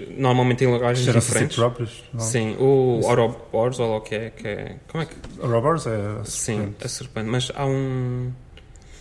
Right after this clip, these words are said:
Speaker 1: que também cá há um, um japonês do Ruby, Ruby, que ele fez um que, tipo, faz de pai dez linguagens diferentes.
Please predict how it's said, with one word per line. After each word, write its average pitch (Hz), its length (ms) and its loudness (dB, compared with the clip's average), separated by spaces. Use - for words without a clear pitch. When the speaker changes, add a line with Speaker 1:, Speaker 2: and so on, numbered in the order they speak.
Speaker 1:
que - 60 -14
também 127 260 2
cá 127 100 -4
há 123 60 2
um, 123 340 0
um 127 60 0
japonês 131 840 -4
do 135 160 -2
Ruby, 139 480 -4
Ruby, 135 300 -4
que - 100 -6
ele 135 80 0
fez 131 280 0
um 131 280 -2
que, - 80 -16
tipo, 131 520 -4
faz 127 260 -4
de 127 80 -8
pai 139 180 0
dez 131 160 2
linguagens 131 380 -2
diferentes. 123 540 -8